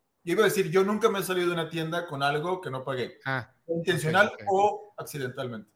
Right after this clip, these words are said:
Speaker 2: Ya, bueno, pues esa es la única vez que yo lo he hecho. No, no, nunca más lo hice. O sea, ¿tú sí? ¿Tú estás tomando? ¿Tú sí?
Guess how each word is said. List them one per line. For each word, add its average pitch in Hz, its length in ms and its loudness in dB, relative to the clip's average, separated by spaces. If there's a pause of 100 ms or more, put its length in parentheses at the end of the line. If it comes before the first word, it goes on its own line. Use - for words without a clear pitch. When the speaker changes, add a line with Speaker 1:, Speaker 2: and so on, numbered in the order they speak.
(260)
Speaker 2:
Ya, 117 380 -6
bueno, 107 340 -6
pues 117 240 -12
esa 147 220 0
es 165 80 0
la 147 120 4
única 151 300 4
vez 139 180 0
que 131 140 -4
yo 123 160 -4
lo 120 140 -4
he 117 60 -4
hecho. 110 220 -12
No, 117 260 -8
no, 123 280 -10 (260)
nunca 156 280 2
más 135 260 0
lo 127 120 -6
hice. 113 320 -10 (1800)
O - 40 -6
sea, 143 160 0
¿tú 180 120 2
sí? 202 460 2
¿Tú 180 80 4
estás 170 220 0
tomando? 160 400 2
¿Tú 165 140 -2
sí? 180 460 0